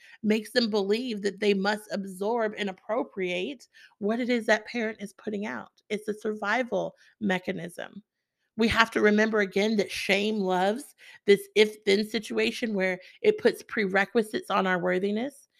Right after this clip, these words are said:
and we have to resist that, both in our own lives and again in what we display to our children.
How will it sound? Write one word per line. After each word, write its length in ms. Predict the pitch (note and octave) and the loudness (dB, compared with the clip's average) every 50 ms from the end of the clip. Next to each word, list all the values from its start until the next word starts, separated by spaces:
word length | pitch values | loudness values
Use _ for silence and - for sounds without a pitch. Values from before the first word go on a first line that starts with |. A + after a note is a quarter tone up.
| - - - - | -20 -20 -8 0
and 100 | - G#3+ | 2 2
we 120 | A3+ A#3 G#3+ | 4 4 4
have 240 | A#3 A#3 G#3 - - | 4 2 2 2 0
to 120 | - G3+ | -2 2
resist 420 | G3 F#3+ F#3 F#3 - G3+ G#3+ G#3+ - - | 2 2 0 0 -2 -4 -4 -4 -6 -8
that, 240 | D#3+ C#3 - - | -8 -8 -6 -2
both 220 | - G3 G#3 G3+ A3 | 0 0 0 2 2
in 80 | G#3 | 2
our 160 | F#3+ F3 - - | 2 2 2 2
own 220 | F#3+ F#3+ G3 G3+ | 0 0 0 0
lives 360 | G3+ G#3 G#3+ A3+ A#3 A3 A3 | 0 0 0 0 -2 -2 -2
and 80 | G#3+ G3+ | -2 -4
again 280 | F#3+ F3+ F#3+ G#3 G#3 | -2 -2 -2 0 0
in 100 | G3+ F#3+ | 0 0
what 160 | G3 F#3+ F3 - | -2 -2 -4 -4
we 80 | G3+ | -6
display 380 | F#3 F#3+ F#3 - - G3 F#3 F#3 | -8 -8 -12 -6 -4 -2 -2 -2
to 100 | F#3 F3+ | -2 -4
our 140 | F3+ F#3 F3+ | -4 -4 -4
children. 360 | - F#3+ G#3 A3 - - | -6 -8 -10 -8 -10 -12